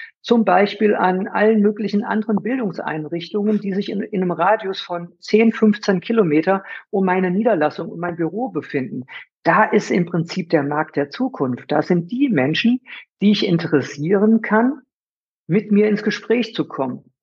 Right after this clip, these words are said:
Denn Hillebrecht sagte was total Intelligentes und, ähm, ich machte mir darüber auch Gedanken, ja, wo würde ich mich denn als junger Mensch bewerben, wenn ich gar nicht weiß, wen es da draußen überhaupt gibt? Ich bewerbe mich bei den üblichen Verdächtigen.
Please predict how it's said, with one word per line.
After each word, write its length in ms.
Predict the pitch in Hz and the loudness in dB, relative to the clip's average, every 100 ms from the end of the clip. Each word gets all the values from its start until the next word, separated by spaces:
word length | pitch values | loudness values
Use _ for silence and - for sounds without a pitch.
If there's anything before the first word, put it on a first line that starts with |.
| _ _ - | _ _ 0
Denn 260 | 175 202 - | 2 2 0
Hillebrecht 500 | 160 269 269 226 - | 2 2 4 0 2
sagte 240 | 208 202 | -2 0
was 140 | 190 - | -2 -2
total 360 | 180 180 196 | -6 0 0
Intelligentes 800 | 196 175 160 151 190 220 202 196 | -2 -6 -8 -6 -4 0 -2 -2
und, 340 | - 160 165 175 | -6 -4 -4 -2
ähm, 420 | 156 156 - - _ - | 0 0 -6 -14 _ -4
ich 180 | 160 | 0
machte 200 | 202 208 | 0 0
mir 100 | 185 | 0
darüber 360 | 165 151 139 147 | 2 2 2 2
auch 180 | 254 - | 2 0
Gedanken, 520 | 135 143 156 214 190 - - - | -4 -2 -4 -6 -8 -12 -20 -4
ja, 320 | 165 175 - 139 | 2 2 2 -2
wo 180 | 160 147 | -2 0
würde 180 | 196 208 | -2 -2
ich 220 | 202 - | -2 -2
mich 160 | 214 | 0
denn 160 | - 214 | 0 0
als 200 | - - | -2 -2
junger 240 | 190 196 | 0 0
Mensch 360 | 175 170 165 - | 0 -2 -4 -4
bewerben, 840 | 143 110 131 131 156 196 254 262 _ _ _ _ _ | -6 -2 -2 2 2 2 2 -2 _ _ _ _ _
wenn 160 | 156 190 | 4 4
ich 140 | - | 4
gar 160 | 170 165 | 2 2
nicht 320 | 156 - 131 | 0 -6 0
weiß, 500 | 175 165 208 - - _ _ | 2 4 2 0 -18 _ _
wen 140 | 160 180 | -4 -4
es 80 | 180 | -2
da 120 | 165 | -2
draußen 440 | 131 147 165 175 | 2 0 0 -4
überhaupt 460 | 170 165 156 175 - | -4 -2 -2 -4 -6
gibt? 340 | 127 110 - _ _ _ _ _ _ _ _ _ | -12 -12 -16 _ _ _ _ _ _ _ _ _
Ich 160 | 170 - | -8 -4
bewerbe 400 | 175 156 180 190 | 0 2 2 0
mich 180 | 202 - | -2 0
bei 120 | 175 | -2
den 120 | 180 | -2
üblichen 440 | 170 165 185 175 | -4 -6 -4 -6
Verdächtigen. 800 | - 180 135 113 - 123 - - | 0 2 2 0 -6 -10 -12 -16